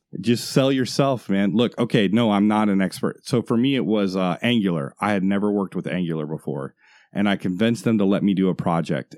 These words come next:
in Angular. So they gave me three days, and they wanted me to create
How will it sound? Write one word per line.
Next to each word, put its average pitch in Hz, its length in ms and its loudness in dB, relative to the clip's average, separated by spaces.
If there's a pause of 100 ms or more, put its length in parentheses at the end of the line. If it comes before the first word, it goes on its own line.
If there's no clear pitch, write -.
in 92 120 -2
Angular. 76 520 -4 (300)
So - 180 -4
they 107 120 4
gave 107 200 2
me 104 140 2
three 120 340 0
days, 92 540 2 (120)
and 95 200 0
they 92 60 2
wanted 98 300 2
me 95 220 2 (140)
to 85 420 -4 (360)
create 107 500 0